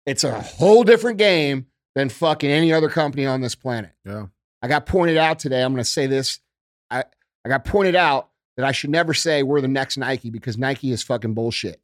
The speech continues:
Speaker 1: compared to
Speaker 2: Mm-hmm.
Speaker 1: us. The truth is we're ten times better than these motherfuckers right now. That's a fucking fact. I challenge you to use our shit.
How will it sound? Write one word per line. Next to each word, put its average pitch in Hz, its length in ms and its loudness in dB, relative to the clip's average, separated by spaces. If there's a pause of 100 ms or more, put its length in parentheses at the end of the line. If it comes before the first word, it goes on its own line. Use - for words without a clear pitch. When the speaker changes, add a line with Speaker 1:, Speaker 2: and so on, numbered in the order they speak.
(260)
Speaker 1:
compared 107 340 -6
to 92 40 -12
Speaker 2:
Mm-hmm. 87 100 -14
Speaker 1:
us. - 220 -12 (400)
The 110 60 -12
truth 170 280 0
is 147 200 0
we're 127 100 -2
ten 156 240 0
times 139 260 -4
better 117 260 -4
than 110 140 -4
these 110 180 -6
motherfuckers 110 540 -8
right 104 200 -6
now. 101 260 -8 (300)
That's 120 160 -4
a 143 40 -4
fucking - 340 -2
fact. 113 380 -6 (260)
I 117 40 -4
challenge 151 460 0
you 147 80 0
to 131 100 0
use 143 240 0
our 151 100 2
shit. 123 360 -4